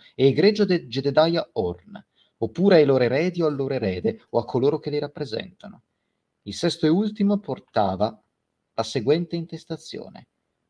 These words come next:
Joseph Kerwen, la sua vita e i suoi viaggi tra gli anni milleseicentosettantotto e milleseicentottantasette, dove viaggiò, dove soggiornò, chi vide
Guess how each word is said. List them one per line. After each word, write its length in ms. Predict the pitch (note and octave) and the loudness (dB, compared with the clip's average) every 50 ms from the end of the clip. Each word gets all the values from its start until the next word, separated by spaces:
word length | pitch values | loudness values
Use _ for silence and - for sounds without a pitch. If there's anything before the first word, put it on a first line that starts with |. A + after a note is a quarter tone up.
| _ _ | _ _
Joseph 440 | - A2 G#2 D#3+ F3+ E3 F#3+ - - | -4 2 4 4 6 4 2 -4 -4
Kerwen, 640 | - - D3 A2 F#2+ - - - - - - - _ _ _ _ - | -2 0 0 0 0 -2 -6 -14 -14 -16 -20 -20 _ _ _ _ -6
la 100 | - G#2+ | -4 -4
sua 180 | - - B2 | -2 -2 -2
vita 280 | G#2 B2 E3+ G3 - G3 | -2 -2 -4 -2 -2 -2
e 40 | D#3+ | -4
i 20 | |
suoi 200 | - - - C3 | -2 -4 -4 -2
viaggi 460 | A#2 A#2+ C#3+ E3 F#3 F3 F3+ - F#3+ | 2 2 4 4 4 2 -2 -6 -4
tra 160 | - E3+ D3 | 0 2 2
gli 160 | C#3 C3 B2 B2+ | 2 2 2 0
anni 260 | B2+ B2+ B2 B2 B2 | 0 0 0 -4 -6
milleseicentosettantotto 1700 | B2 B2+ B2 A#2 A2 - - A2+ - - A#2 A2 G#2 - G#2 - A2+ G#2 - - G#2 G2+ G2+ - D#3 F3 - - - G3 F#3 E3+ E3+ - | -6 -6 -6 -6 -6 -6 -6 -8 -6 -6 -6 -8 -8 -8 -8 -8 -8 -8 -6 -4 -4 -4 0 0 -2 -2 -2 -6 -6 -4 -4 -4 -6 -6
e 140 | - C3 B2+ | -4 -4 -4
milleseicentottantasette, 1600 | B2+ C3 B2+ A#2+ A2 - B2 G#2+ - A2+ A#2+ B2 - D#3 D#3 - D#3 D3+ C#3+ - C#3+ - - C3+ - _ _ _ _ - _ _ _ _ _ _ _ _ _ _ _ | -2 -2 -4 -4 -6 -6 -8 -6 -6 -6 -6 -6 -8 -10 -8 -8 -12 -12 -12 -14 -14 -12 -12 -14 -14 _ _ _ _ -20 _ _ _ _ _ _ _ _ _ _ _
dove 280 | - A#2 A2+ G#2+ A2 | -2 0 2 2 2
viaggiò, 600 | G2+ G2+ G#2 G2 F2+ F2+ G2+ C3 E3+ G3 G3+ - _ | 2 2 2 0 0 0 0 0 0 0 -2 -6 _
dove 220 | - A#2+ A2+ G2+ F#2 | -4 -4 -2 -2 -2
soggiornò, 760 | - - A2 F#2 F2+ A2 G2+ F2+ F#2+ A2 D3 F#3+ G3+ - _ _ _ - | -4 -4 -6 -2 -2 -2 -2 0 2 2 2 2 0 -6 _ _ _ -16
chi 180 | - - B2+ | -12 -8 -6
vide 600 | G#2+ G2+ C#3+ F3+ G3 F#3+ A3 A3 A3+ A3+ - - | -4 -2 0 0 2 2 2 2 0 -2 -16 -20